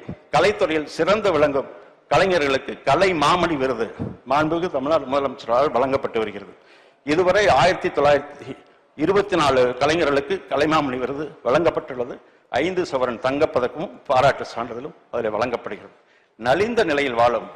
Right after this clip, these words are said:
மூத்த கலைமாமணி விருதாளருக்கு தலா ஒரு லட்சம் மதிப்பிலே பொற்குழி வழங்கப்பட்டுள்ளது. மறைந்த கலைஞர்களின் குடும்பங்களுக்கு ஒருமுறை ரூ. இருபத்தி ஐயாயிரம் குடும்ப பாரம்பரிய நிதியாக வழங்கப்பட்டது. நலிந்த நிலையில் வாழும் மூத்த கலைஞர்களுக்கு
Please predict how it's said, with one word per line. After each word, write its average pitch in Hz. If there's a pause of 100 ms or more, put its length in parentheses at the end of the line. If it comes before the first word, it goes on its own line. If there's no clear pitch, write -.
மூத்த 175
கலைமாமணி 123 (380)
விருதாளருக்கு 147 (300)
தலா 147
ஒரு 143
லட்சம் 160
மதிப்பிலே 123 (120)
பொற்குழி 135
வழங்கப்பட்டுள்ளது. 117 (500)
மறைந்த 175
கலைஞர்களின் 147
குடும்பங்களுக்கு 131 (300)
ஒருமுறை 147 (380)
ரூ. 131
இருபத்தி 160
ஐயாயிரம் 127
குடும்ப 160 (460)
பாரம்பரிய 160
நிதியாக 127
வழங்கப்பட்டது. 117 (420)
நலிந்த 196
நிலையில் 156
வாழும் 127 (340)
மூத்த 185
கலைஞர்களுக்கு 147